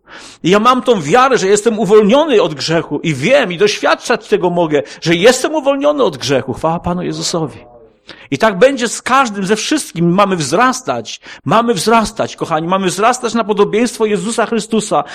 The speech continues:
Chcę powiedzieć, dlatego Jezus jeszcze nie przyszedł. Gdybyście się zapytali, to dlaczego Jezus jeszcze nie przyszedł? Wszystko się dzieje, co powiedział. Grzech się rozmnożył pod niebo. Co się dzisiaj dzieje? Pomylenie. Wiecie, to jest niesamowity szok.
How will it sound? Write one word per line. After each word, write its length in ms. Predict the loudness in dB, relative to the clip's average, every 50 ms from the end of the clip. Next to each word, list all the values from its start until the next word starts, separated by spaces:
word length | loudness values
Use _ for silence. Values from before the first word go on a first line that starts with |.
| -14 -16 -4
Chcę 160 | 0 0 2
powiedzieć, 320 | 2 2 0 0 -4 -4 -2
dlatego 460 | -2 -2 -2 0 -2 -2 2 4 2
Jezus 380 | 4 4 4 2 2 -4 -2
jeszcze 360 | 0 0 2 0 0 -2 -2 -2
nie 120 | -2 -2
przyszedł. 480 | -2 -2 -2 -2 0 0 -2 -2 -4 _ -20 _ _ _ _ _ _ _ _ _ _ _ _ _ _ _ _ _ _ _ _
Gdybyście 260 | -8 -6 -4 -4 -4
się 120 | -4 -2 -2
zapytali, 440 | 0 0 0 0 0 0 0 0 -4
to 100 | -4 -2
dlaczego 460 | 0 0 0 2 0 0 0 2 0
Jezus 320 | 0 2 0 0 -2 -2
jeszcze 320 | 2 2 2 2 0 -2 -2
nie 120 | -2 -2
przyszedł? 340 | 0 -2 -2 0 0 -2 -2
Wszystko 360 | -2 -2 -2 -2 -2 -4 -4
się 140 | -4 -2 -2
dzieje, 260 | -2 0 0 0 0
co 120 | -2 0
powiedział. 600 | 0 0 0 0 0 0 0 0 -2 -2 -2 -8 -14 -20 -20 -20 -20 -14 _
Grzech 300 | 0 4 4 4 4 2
się 100 | -2 0
rozmnożył 500 | 0 0 0 2 4 4 4 2 0 0
pod 240 | 0 0 -2 0 -2
niebo. 240 | -2 0 0 -2
Co 220 | -4 -2 -2 0 0
się 200 | 0 0 -2 0
dzisiaj 320 | 0 0 0 2 0 2
dzieje? 440 | 4 6 6 6 6 4 2 0 -4 -10 -18 -20 -6 2
Pomylenie. 600 | 4 4 6 6 6 6 6 6 4 4 2 2
Wiecie, 260 | 2 0 0 -2 0
to 100 | 0 0
jest 240 | 0 -2 -4 -4 -2
niesamowity 640 | -2 -2 0 0 0 2 2 0 0 0 -2 -2 -2
szok. 540 | 0 2 4 2 2 2 -2 -12 -20 _